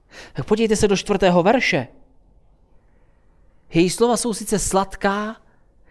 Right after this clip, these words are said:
její jazyk je hladký, ale ta žena je hořká jako peliněk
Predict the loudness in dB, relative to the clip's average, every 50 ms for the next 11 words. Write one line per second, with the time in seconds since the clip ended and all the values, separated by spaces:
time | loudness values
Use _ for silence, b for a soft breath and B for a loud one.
0 | -20 _ 0 2 4 4 4 4 2 2 0 0 2 2 2 4 4 2 2 0
1 | -4 -8 -6 -4 -4 -4 -4 -6 B B B B B -4 -4 -2 0 0 0 0
2 | 2 2 2 2 2 2 2 2 0 0 -2 B B B B B -8 -4 -2 -2
3 | -2 -2 -4 -8 -6 -4 -2 -2 0 0 0 0 0 0 0 0 0 2 4 4
4 | 4 6 4 4 4 2 2 2 0 B